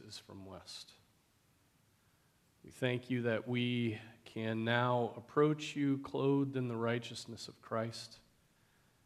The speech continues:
And Father, having that righteousness and being, uh, loosed from our bondage to sin, we can walk in newness of life, we can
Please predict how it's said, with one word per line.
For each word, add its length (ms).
And 120
Father, 320
having 680
that 220
righteousness 1040
and 160
being, 500
uh, 280
loosed 560
from 460
our 100
bondage 760
to 100
sin, 500
we 100
can 380
walk 340
in 300
newness 420
of 160
life, 540
we 180
can 600